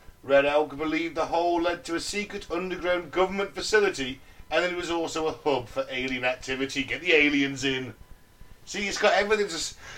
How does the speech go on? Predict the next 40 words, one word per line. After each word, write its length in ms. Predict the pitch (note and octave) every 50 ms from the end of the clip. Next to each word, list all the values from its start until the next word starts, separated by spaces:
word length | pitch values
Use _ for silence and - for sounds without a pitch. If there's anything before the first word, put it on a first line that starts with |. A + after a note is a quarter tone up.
| -
this 160 | E3 F#3 G#3+ A3
is 60 | G#3+ A3+
how 80 | A3 A3
you 60 | G#3
get 180 | - G3 F3+ F#3
a 20 |
conspiracy 640 | F#3 F#3+ F#3 E3+ - - F3 F3 E3+ F3 F3 C#3+ D#3
theory 260 | D3 C#3+ C3+ B2+ B2+
to 100 | B2 C3+
take 360 | C3 - C#3 C#3 C#3 C3+ - D#3
off. 380 | E3 F3+ F3+ - - - - - - - - -
You 100 | C#3 D3+
put 140 | D3 E3+ F3+
a 60 | E3 D3+
smorgasbord 1040 | - - - - D#3+ E3+ F#3 G3 G3+ F#3+ F3+ E3 D3 B2 B2 C#3 C3 B2+ B2 B2
of 80 | C3 - - -
everything 520 | D3+ E3 E3+ E3+ E3+ F3+ D#3+ D3 C3+ A2+
in, 260 | G#2 G2 F#2+ G2+ G#2+ - - - - - -
and 80 | B2
you 60 | B2 A#2 -
catch 340 | - - E3+ E3 - - -
a 80 | C3
little 340 | A2+ A#2 C3+ E3+ F3 F3+ F3+
bit 140 | F3 F#3 E3
of 100 | E3 D#3
everybody. 600 | D#3+ D#3 D3+ D#3 C3+ C#3 C3 A#2+ A2 A2 G2+ F#2+ - - - - - - - C3 A2+ - - - -
I 80 | D3 D#3
mean, 80 | D#3+
if 180 | D#3+ C3+ A2 - -
Bigfoot 420 | G#3+ A#3+ - - - E3 D3 B2+
was 140 | A#2+ A2+ -
coming 200 | - C#3 C3 A#2+
out 60 | A2+ A2+
this 140 | A2 G#2+ -
hole, 220 | A2 A2+ A#2+ A#2+
Pete 240 | A#2 C3+ D#3+ F3+ E3+
would 100 | C#3 A#2
be 60 | C#3
fucking 380 | C#3+ B2+ C#3+ C3+ - C3+ B2+ B2+
riveted. 440 | C3+ D#3 D#3+ F3+ F3+ - F3 D3+